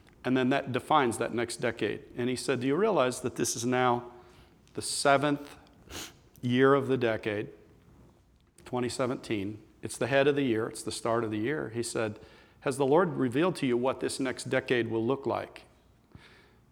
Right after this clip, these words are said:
And I stopped everything I was doing. Now, I had a, I'm a busy guy, you know, I had a lot of things on my to-do list. And I stopped and I diverted. And I typed out a message, a very detailed message, and I sent it to my,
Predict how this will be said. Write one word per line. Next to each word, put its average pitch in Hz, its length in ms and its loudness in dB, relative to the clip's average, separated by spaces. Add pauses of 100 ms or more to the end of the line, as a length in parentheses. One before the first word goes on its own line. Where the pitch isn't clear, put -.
And 123 120 0
I 123 60 4
stopped 160 380 4
everything 175 340 2
I 151 40 0
was 127 140 -2
doing. 156 240 -2
Now, 120 120 -2
I 135 60 2
had 151 80 2
a, 131 180 0
I'm 160 160 0
a 165 40 0
busy 214 280 2
guy, 214 300 4
you 127 120 0
know, 156 100 0
I 165 60 -2
had 160 80 -6
a 165 60 -4
lot 160 140 2
of 156 60 -6
things 165 200 0
on 160 80 2
my 151 80 2
to-do 147 260 0
list. 139 320 2 (480)
And 113 100 0
I 123 60 4
stopped 147 480 6
and 120 100 2
I 123 80 4
diverted. 120 560 2 (920)
And 120 140 2
I 123 100 2
typed 151 480 0
out 143 220 4
a - 20 2
message, 131 480 -4
a 117 80 -2
very 135 300 0
detailed 127 440 -2
message, 131 360 -4
and 120 100 -2
I 117 60 -2
sent 139 240 0
it - 80 -10
to - 80 -6
my, 113 200 -2